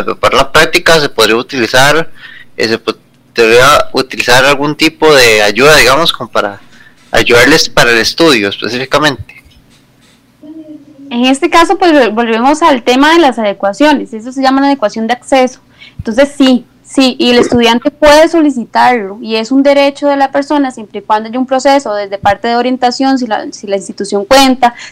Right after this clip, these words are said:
Speaker 2: desde psicopedagogía, también es muy importante esta área, que brinda los apoyos, se hace un estudio, eh, del proceso educativo de cada uno de los estudiantes de manera individual, porque cada,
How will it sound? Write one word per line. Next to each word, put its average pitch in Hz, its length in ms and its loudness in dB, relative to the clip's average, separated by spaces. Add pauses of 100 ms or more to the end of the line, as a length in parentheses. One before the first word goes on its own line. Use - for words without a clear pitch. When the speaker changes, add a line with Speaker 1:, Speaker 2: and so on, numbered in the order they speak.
Speaker 2:
desde 240 240 2
psicopedagogía, 226 1040 2
también 226 400 0
es 233 100 -2
muy 233 140 0
importante 247 520 -2
esta 240 380 2
área, 269 220 2 (360)
que 262 120 4
brinda 277 420 6
los 320 180 2
apoyos, 262 460 2
se 262 60 0
hace 240 160 -2
un 240 140 -2
estudio, 254 560 0 (280)
eh, 208 160 -2
del 220 180 -10
proceso 233 320 0
educativo 269 480 2
de 247 140 2
cada 226 360 0
uno 254 160 -4
de 254 80 -4
los 262 120 2
estudiantes 269 540 -4
de 220 100 -8
manera 220 440 -2
individual, 220 840 0 (680)
porque 240 420 -2
cada, 214 580 2